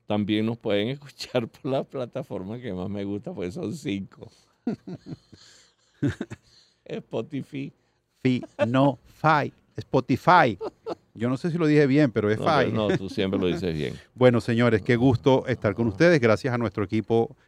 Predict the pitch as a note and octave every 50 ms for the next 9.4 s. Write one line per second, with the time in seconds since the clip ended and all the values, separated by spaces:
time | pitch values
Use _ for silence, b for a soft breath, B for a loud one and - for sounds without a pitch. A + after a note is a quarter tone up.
0 | _ _ A#2 G#2+ F#2+ G2 F2+ F2+ F2 - A#2 A2+ G#2+ F#2+ - - A#2 G2+ F#2+ G2
1 | F#2 - - F#2 D#2+ F2 F2 F#2+ G#2 G#2 G2+ B2+ B2+ - _ - F2 E2 D#2+ -
2 | G#2 G#2+ A2+ A#2+ A#2+ A#2 A2 - G2 E2+ E2 E2 E2+ F2+ A2 C3 D#3 D3+ - b
3 | b b b b b - G#2 G2 G2 G2+ G2 G2 - G#2+ G#2 - - - C#3+ -
4 | - - _ _ _ _ _ _ _ _ - A#2 G#2+ - - D3 D#3+ F#3 F#3 D#3+
5 | - - D3 B2+ A#2+ A2 G2+ F#2+ F#2+ F2+ F#2 - - - _ _ _ _ _ _
6 | _ _ - B2 A#2+ A2 G#2 G2 F#2+ A#2 G#2 - G2+ G2 G2 G2 F#2 - - B2+
7 | B2+ A#2 C3+ B2+ - - D3 B2+ A2 G#2 G2+ F#2+ - - A#2+ A2+ - A2+ G2 F#2
8 | - - G2+ E2 G2+ G2+ F#2 E2 - - D#2+ D2+ A#2 A#2+ A#2 A2+ A2 A2 G#2+ -
9 | - - B2 A2 G#2+ - C#3+